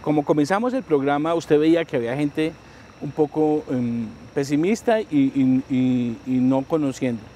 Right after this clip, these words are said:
A mí sí me gustaría que esta parte del programa, y ya para cerrar, porque sé de su, la intensidad de su agenda,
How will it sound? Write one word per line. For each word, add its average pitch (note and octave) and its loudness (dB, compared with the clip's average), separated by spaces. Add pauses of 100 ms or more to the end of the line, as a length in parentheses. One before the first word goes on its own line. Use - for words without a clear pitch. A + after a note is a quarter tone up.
(380)
A D3 -4
mí F3 -2
sí F#3 -4
me G#3 -2
gustaría C#3+ -2
que C#3+ -2
esta D3+ -2
parte D3 -4
del D3 -2
programa, B2 -2
y C#3 0
ya C#3 2
para C3+ -2
cerrar, A#2+ -4
porque C3+ -6
sé B2 -4
de C3 0
su, C3+ -14 (120)
la B2+ -6
intensidad A#2+ -4
de C3+ 0
su C#3 -2
agenda, B2+ -2